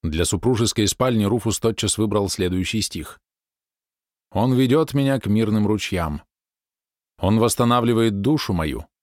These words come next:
Благочестивые слова либо отпечатают в типографии, либо начертают кистью и цветными красками. В большой гостиной над камином будет написано «Ибо милость твоя пред очами моими». В столовой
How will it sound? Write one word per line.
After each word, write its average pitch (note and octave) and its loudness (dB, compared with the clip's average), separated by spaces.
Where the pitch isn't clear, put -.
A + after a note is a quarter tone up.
Благочестивые E2 -2
слова F2+ 0
либо E2 -2
отпечатают E2 -6
в - -18
типографии, F2 -4
либо G2+ 2
начертают G#2 0
кистью A2+ -2
и G#2+ 0
цветными G#2 -2
красками. F2+ -4
В D2+ -10
большой F2+ 0
гостиной A#2+ 0
над F2+ -2
камином F2+ 0
будет F#2 0
написано F#2+ -2
«Ибо F2+ 2
милость A#2+ 0
твоя G#2+ 2
пред G2+ -2
очами G#2 0
моими». E2 -4
В - -14
столовой F2+ -2